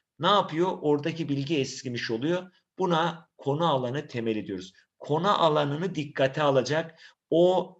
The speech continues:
biyoloji mi? Biyoloji alanındaki bilgilerin geçerli, güncel ve güvenilir olması gerekiyor.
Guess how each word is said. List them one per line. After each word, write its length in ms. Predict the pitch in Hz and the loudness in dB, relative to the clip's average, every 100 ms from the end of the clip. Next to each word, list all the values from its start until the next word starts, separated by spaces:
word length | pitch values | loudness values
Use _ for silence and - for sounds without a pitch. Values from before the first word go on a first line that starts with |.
| _ | _
biyoloji 500 | 156 180 185 175 190 | 2 4 6 4 0
mi? 220 | 190 117 127 | -2 -4 0
Biyoloji 460 | 147 160 165 180 | 2 2 2 2
alanındaki 840 | 175 147 139 123 120 - 165 165 160 _ _ 151 | 2 2 -2 -4 -6 -4 -4 -6 -12 _ _ -2
bilgilerin 640 | 165 143 135 120 107 107 | 0 2 2 2 -2 0
geçerli, 600 | 165 165 156 127 107 104 | 0 2 0 -2 -2 -8
güncel 500 | 151 165 135 175 165 | -6 -4 -2 -4 -4
ve 60 | 151 | -6
güvenilir 480 | 127 123 127 127 | -4 -2 -2 -2
olması 460 | 117 104 90 87 98 | 0 0 -2 -8 -10
gerekiyor. 460 | 87 80 71 - | -10 -12 -14 -20